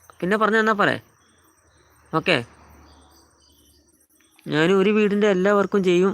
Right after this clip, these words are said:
പിന്നെ ഒരു ആർട്ടിസ്റ്റാണ്. പിന്നെ, ആ, കല്യാണത്തിൻ്റെ ഫോട്ടോ, വീഡിയോ, വർക്കൗട്ട് എല്ലാം ചെയ്യും. ഒരു വീടിൻ്റെ എല്ലാ വർക്കും എന്ന് പറഞ്ഞാൽ അറിയാലോ. അങ്ങനെ എൽ-, അങ്ങനെ എല്ലാ വർക്കിലും പോകുന്നുണ്ട്. ഡി പി മാറ്റി, ഡി പി മാറ്റി,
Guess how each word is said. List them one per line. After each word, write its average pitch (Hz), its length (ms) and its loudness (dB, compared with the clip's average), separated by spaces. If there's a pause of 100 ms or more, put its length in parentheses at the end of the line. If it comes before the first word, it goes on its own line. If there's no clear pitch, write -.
പിന്നെ 175 200 -2
ഒരു 196 100 2
ആർട്ടിസ്റ്റാണ്. 180 640 0 (560)
പിന്നെ, 180 180 0 (200)
ആ, 175 100 0 (600)
കല്യാണത്തിൻ്റെ 165 420 -2
ഫോട്ടോ, 180 320 -4
വീഡിയോ, 180 240 0
വർക്കൗട്ട് 190 280 -2
എല്ലാം 180 280 -2
ചെയ്യും. 143 220 0 (140)
ഒരു 160 100 -2
വീടിൻ്റെ 175 320 0
എല്ലാ 190 200 2
വർക്കും 196 200 0
എന്ന് 202 100 2
പറഞ്ഞാൽ 196 160 2
അറിയാലോ. 165 300 2
അങ്ങനെ 208 280 -2
എൽ-, 196 180 -4
അങ്ങനെ 185 260 0
എല്ലാ 214 240 0
വർക്കിലും 214 360 -2
പോകുന്നുണ്ട്. 180 400 -2 (1400)
ഡി 180 140 0
പി 233 140 -2
മാറ്റി, 208 320 2
ഡി 196 160 0
പി 208 140 -4
മാറ്റി, 170 300 0